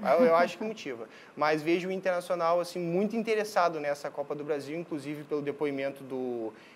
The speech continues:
vice-diretor do, vice-diretor de futebol do Inter, Roberto Melo, que disse que o Internacional vai utilizar do time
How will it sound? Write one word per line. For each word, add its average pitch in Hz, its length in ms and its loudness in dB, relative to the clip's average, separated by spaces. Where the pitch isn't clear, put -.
vice-diretor 135 640 -4
do, 131 120 -6
vice-diretor 127 800 -6
de 117 40 -10
futebol 135 400 -4
do 131 140 -6
Inter, 131 220 -6
Roberto 139 340 -2
Melo, 151 260 -2
que 185 120 -8
disse 165 340 -6
que 180 100 -10
o 175 40 -4
Internacional 170 680 -2
vai 175 640 4
utilizar 151 720 4
do 139 160 -8
time 143 580 -4